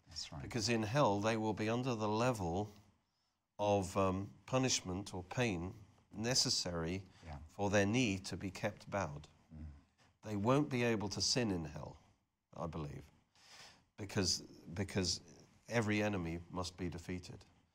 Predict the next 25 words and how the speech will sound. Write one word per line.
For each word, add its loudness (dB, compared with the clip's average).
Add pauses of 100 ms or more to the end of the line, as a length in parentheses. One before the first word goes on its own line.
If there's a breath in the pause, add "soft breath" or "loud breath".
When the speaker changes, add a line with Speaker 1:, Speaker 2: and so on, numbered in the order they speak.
(600)
Speaker 2:
Every 4
knee 4
will 0
bow 0
Speaker 1:
Well, -10
that's -4
an -4
interesting -6
one. -6 (240)
Speaker 2:
through 2
hell, 0 (280)
through, 4
Speaker 1:
Uh, 0
yeah, -2
Speaker 2:
through -4
Speaker 1:
through 2
Speaker 2:
eternity. 0
They 0
Speaker 1:
yeah. 0
Speaker 2:
will 0
not 2
be -2
allowed -2
to -10
sin. -6